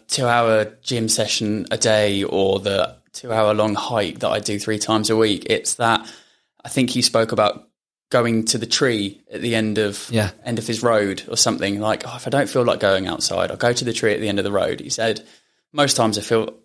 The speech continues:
Speaker 1: uh, once I do that, I then go for another ten minutes further."
Speaker 2: Right.
Speaker 1: But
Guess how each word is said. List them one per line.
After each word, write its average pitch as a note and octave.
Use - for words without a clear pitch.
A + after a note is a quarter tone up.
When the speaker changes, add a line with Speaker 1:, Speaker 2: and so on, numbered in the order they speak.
Speaker 1:
uh, -
once A#2
I G#2
do A2
that, G2
I A#2
then G#2
go G2+
for -
another G2
ten -
minutes G2
further." G2+
Speaker 2:
Right. G#2+
Speaker 1:
But -